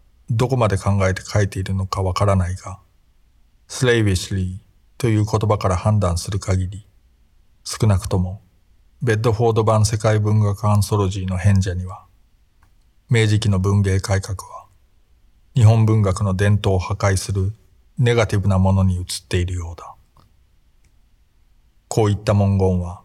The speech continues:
非西洋の文化を一見尊重しているようで、根本的な無理解に基づいていると言える。そもそも、ベッドフォード版世界文学アンソロジーの編者は、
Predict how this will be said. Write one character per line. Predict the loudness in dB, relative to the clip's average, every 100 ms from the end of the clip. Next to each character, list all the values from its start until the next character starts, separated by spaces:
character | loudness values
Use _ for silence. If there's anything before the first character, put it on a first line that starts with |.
| _ _ _ _ _ _ _ _ _
非 | -4 -2
西 | 2 2
洋 | 2 2
の | 2
文 | 2 0
化 | -2 -8
を | -10 -18 _ _
一 | -4 -2
見 | 0 0
尊 | 2 2 2
重 | 2 0
し | 0
て | 0
い |
る | 2
よ | 2 2
う |
で、 | -2 -10 -18 _ _ _ _ _ _ -2
根 | 0 2
本 | 2 0
的 | 0
な | 2
無 | 2 0
理 | 0
解 | -2
に | -2
基 | -2 -4 -2
づ | 0
い | 0
て | -4 -10
い |
る | -12
と | -2
言 | -2
え | -2
る。 | -8 -20 _ _ _ _ _ _ _ _ _ _ _ -20 _ _ _ _ _ -14
そ | 0
も | 0
そ | 2 0
も、 | -4 -8 _ _ _ _ _ _ _ -2
ベ | 0
ッ | 2
ド | 0
フ | 2
ォ | 2
ー |
ド | 2
版 | 2 2
世 | 0
界 | 0 0
文 | 2 2
学 | 2 0 0
ア |
ン | 0
ソ | 2 0
ロ | 0
ジ | 0
ー | 0
の | 0
編 | 2 2
者 | 2 -4
は、 | -8